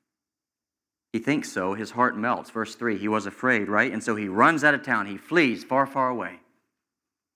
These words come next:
Now, I want you to notice that in verses one through eight of chapter nineteen, there is no mention of the word of the Lord.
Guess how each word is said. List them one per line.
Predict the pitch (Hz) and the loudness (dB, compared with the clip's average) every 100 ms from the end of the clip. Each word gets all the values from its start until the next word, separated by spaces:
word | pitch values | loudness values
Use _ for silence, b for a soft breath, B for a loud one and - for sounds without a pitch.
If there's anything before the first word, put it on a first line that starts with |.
| _ _ _ _ _ _ | _ _ _ _ _ _
Now, | 120 | 2
I | |
want | 139 | 2
you | 185 | 2
to | 156 | 4
notice | 147 156 131 | 6 4 2
that | 139 120 | 0 0
in | 117 | 4
verses | 147 - 123 | 2 2 -2
one | 113 143 175 | 2 2 2
through | 165 139 | 0 2
eight | 117 151 | 2 0
of | 143 | 0
chapter | 151 147 143 | 2 2 2
nineteen, | 135 147 101 151 160 | 2 0 0 0 4
there | 139 135 | 6 6
is | 123 107 | 4 2
no | 123 160 | 6 6
mention | 208 190 139 - 95 143 - b b b b - | 6 4 2 -2 -6 -6 -10 b b b b 2
of | 120 | 2
the | 123 | 4
word | 120 139 | 4 6
of | 135 110 | 4 2
the | 120 | 2
Lord. | 120 101 85 | 4 2 -2